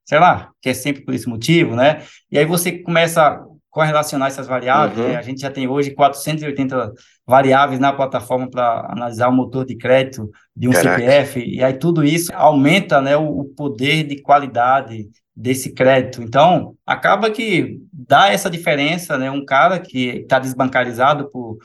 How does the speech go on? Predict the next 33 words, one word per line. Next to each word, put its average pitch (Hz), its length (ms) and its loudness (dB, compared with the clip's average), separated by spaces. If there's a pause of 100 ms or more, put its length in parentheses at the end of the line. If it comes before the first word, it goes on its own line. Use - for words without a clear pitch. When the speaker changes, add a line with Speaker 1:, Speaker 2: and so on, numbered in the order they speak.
(180)
Speaker 1:
um 123 80 -4
motivo 120 760 -2 (200)
de, 120 140 -8
de 120 140 -2
má 127 160 4
fé, 147 580 0 (100)
tá 185 140 2
correto, 165 400 0
ele - 60 -16
tem 180 100 -8
que 175 80 -10
pagar 175 220 2
mais 147 200 -2
caro, 120 220 -4
eu 131 60 -6
concordo. 127 500 -4
Agora, 143 260 0
o, - 260 -8
o - 60 -18
cara 156 440 0 (440)
que 143 200 0
é 131 300 2
respeitado, 143 1000 0
que 123 120 -10
leva 143 760 0
isso 131 220 -8
a 113 40 -4
sério, 143 420 -4
que 131 140 -14
trata 143 360 0
a - 40 -4
fazenda 135 400 -6
dele 123 480 -6